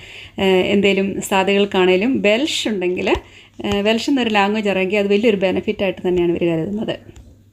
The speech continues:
അപ്പോൾ എന്തായാലും നല്ല സ്ഥലമാണ്, കൺട്രി സൈഡാണ്. നമ്മൾ ഈ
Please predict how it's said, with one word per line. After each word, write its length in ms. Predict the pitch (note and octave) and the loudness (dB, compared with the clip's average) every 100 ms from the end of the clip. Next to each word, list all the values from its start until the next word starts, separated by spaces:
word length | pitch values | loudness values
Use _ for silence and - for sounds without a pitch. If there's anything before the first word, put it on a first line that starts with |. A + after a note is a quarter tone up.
| _ _ _ | _ _ _
അപ്പോൾ 160 | - A3+ | 0 2
എന്തായാലും 420 | A#3+ B3 A#3+ A#3+ C#4+ - - - - | 4 2 2 0 -6 -14 -20 -14 -4
നല്ല 180 | A3+ D4+ | 0 0
സ്ഥലമാണ്, 460 | - B3 A#3+ A3+ C4+ B3+ | 0 0 2 2 0 0
കൺട്രി 320 | G#3+ G#3 B3 | 0 2 2
സൈഡാണ്. 480 | A#3+ G#3+ G3 F#3+ F3+ G#3 | 0 0 0 0 0 2
നമ്മൾ 160 | C#4 | 4
ഈ 80 | F4+ | 4